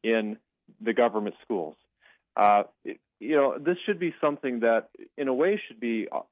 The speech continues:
obvious to those that are, call themselves maybe, uh, liberty-minded, constitutional, conservative, whatever you want to call yourself.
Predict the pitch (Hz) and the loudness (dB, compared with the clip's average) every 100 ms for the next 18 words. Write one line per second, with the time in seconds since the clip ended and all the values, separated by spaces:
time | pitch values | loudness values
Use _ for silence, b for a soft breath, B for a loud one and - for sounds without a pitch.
0 | - 113 131 135 135 - - 113 117 113 | -2 0 0 0 -2 -2 -8 0 0 0
1 | 117 110 107 104 - 110 110 - 107 98 | -2 0 0 -4 -2 -2 -2 -4 -8 -6
2 | 104 95 90 _ _ _ - 92 95 120 | -8 -8 -10 _ _ _ -4 -2 0 0
3 | 123 117 113 127 131 127 - _ - 117 | 0 2 2 2 0 -2 -4 _ -6 -4
4 | - 127 120 123 110 98 127 120 113 104 | -4 -6 -6 -6 -10 -6 -2 -2 -4 0
5 | 110 120 120 110 104 104 117 110 - 104 | 2 2 0 -4 -4 0 0 0 -2 -2